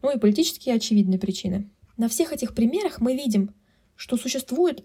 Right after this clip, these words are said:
разные причины миграции, и у каждого человека они свои. Но идея того, что люди едут в другую страну исключительно за лёгкой жизнью, за паспортом, всё это уходит в прошлое.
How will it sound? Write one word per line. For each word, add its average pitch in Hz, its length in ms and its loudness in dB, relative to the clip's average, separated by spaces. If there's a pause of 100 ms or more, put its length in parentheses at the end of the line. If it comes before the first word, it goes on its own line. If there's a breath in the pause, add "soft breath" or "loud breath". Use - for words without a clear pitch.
(160)
разные 220 580 2
причины 240 520 -2
миграции, 220 720 -2
и 254 120 -2
у 262 80 -2
каждого 233 440 -2
человека 214 540 0
они 226 220 0
свои. 214 480 0 (480)
Но 240 180 2
идея 254 340 2
того, 233 300 2
что 226 200 0
люди 220 440 4
едут 214 380 6
в - 20 2
другую 220 300 4
страну 226 520 -2
исключительно 247 880 -2 (300)
за 208 140 4
лёгкой 330 320 6
жизнью, 220 560 2 (220)
за 240 160 2
паспортом, 226 760 0 (520)
всё - 240 -2
это 320 180 0
уходит 233 320 -2
в - 60 -18
прошлое. 202 520 0